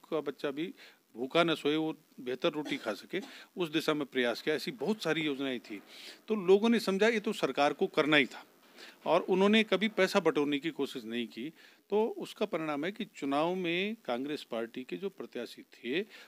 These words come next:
वो धनबल के मामले में भारतीय जनता पार्टी के प्रत्याशियों के सामने नहीं टिक पाए, ये एक बड़ा कारण था। उसके अलावा दूसरी जो मुझे गलती दिखाई देती है कि प्रशांत किशोर को जो हमने, अ, चुनाव की यहाँ पर बागडोर दी, जो उत्तर प्रदेश में हमारा काम ठीक से नहीं कर पाया,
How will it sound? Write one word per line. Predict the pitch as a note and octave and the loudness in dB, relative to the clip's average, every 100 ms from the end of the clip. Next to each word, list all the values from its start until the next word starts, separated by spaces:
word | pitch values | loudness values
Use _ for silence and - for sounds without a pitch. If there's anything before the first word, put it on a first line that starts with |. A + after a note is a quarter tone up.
| - | -6
वो | E3 | -4
धनबल | D#3+ - E3 F#3+ F#3+ | -4 -2 2 6 4
के | F3+ E3+ | 4 0
मामले | C#3+ C3 B2 A#2 | 2 2 -2 -4
में | A#2+ E3+ - - - | -6 -8 -12 -20 -16
भारतीय | - A#2+ B2 D#3 | -6 -4 -2 -2
जनता | C3+ B2+ | -2 -4
पार्टी | A#2 G#2+ D#3 | -6 -6 -8
के | |
प्रत्याशियों | D3+ B2 A#2+ - A#2 | -8 -8 -8 -8 -10
के | |
सामने | - A2+ D#3 C#3 A2 | -10 -10 -10 -10 -2
नहीं | C3+ D#3 | 0 0
टिक | B2+ | -2
पाए, | C3+ D#3 | 0 0
ये | E3+ E3+ | 4 4
एक | C#3 B2 | 4 4
बड़ा | D3 C#3 | 6 6
कारण | A2+ G#2 G2 | 0 -4 -8
था। | A2 - - - - | -8 -10 -18 -18 -8
उसके | C#3+ - G3 | -8 2 4
अलावा | A3 E3 D3 E3 F#3+ G3 - - - | 4 4 6 6 6 4 -2 -20 -16
दूसरी | A#2 E3+ D#3+ G#3 G#3 | -4 -4 0 0 2
जो | G3+ | 2
मुझे | F3 E3 | 2 4
गलती | D3 C#3+ E3 | 2 2 -4
दिखाई | C#3 C3+ C#3 | -2 -2 -2
देती | A#2+ A2 C3 | -2 -4 0
है | C#3 | 0
कि | D3 | 0
प्रशांत | - C#3 F3+ G#3 G#3 | -6 -4 2 2 0
किशोर | - - D#3 | -6 -2 -2
को | C#3 C3 | -2 -4
जो | B2 | -2
हमने, | G#2+ A2+ A2+ G2 - _ - | -2 -6 -6 -10 -20 _ -16
अ, | A#2+ A#2 | -10 -10
चुनाव | - C3 C3+ B2+ | -4 0 0 0
की | C3 | -2
यहाँ | A#2+ B2 | -2 -2
पर | - | -4
बागडोर | G#2+ A2+ A2 A2+ G2+ | -4 -4 -4 -8 -6
दी, | A2 B2 - _ _ _ - - _ F#3 | -4 -4 -6 _ _ _ -20 -20 _ 0
जो | B3+ | 2
उत्तर | D4 - A#3 A3+ | 0 -2 0 0
प्रदेश | A3 G#3+ G3+ | 2 0 2
में | F3+ | 0
हमारा | C#3+ D#3 | 0 0
काम | D#3 E3 D#3+ | 0 -4 -4
ठीक | E3 - | -8 -6
से | E3 | -4
नहीं | E3+ F#3 | -2 -4
कर | C3 | -6
पाया, | A#2+ A#2+ | -4 -4